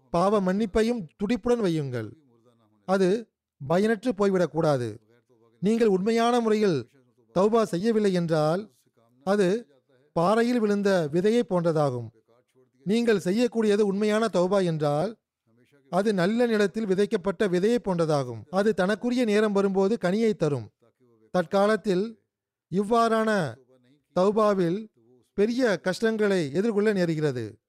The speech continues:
புதிதாக பைய செய்த மக்களை பார்த்து அன்னார் கூறினார்கள்,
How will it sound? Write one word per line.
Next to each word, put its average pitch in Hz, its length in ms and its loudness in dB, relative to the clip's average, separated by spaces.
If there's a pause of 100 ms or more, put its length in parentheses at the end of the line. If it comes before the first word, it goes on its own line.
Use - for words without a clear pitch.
(240)
புதிதாக 240 460 2
பைய 202 280 0
செய்த 208 280 0
மக்களை 196 320 0
பார்த்து 185 600 -2 (280)
அன்னார் 185 320 0
கூறினார்கள், 180 680 -2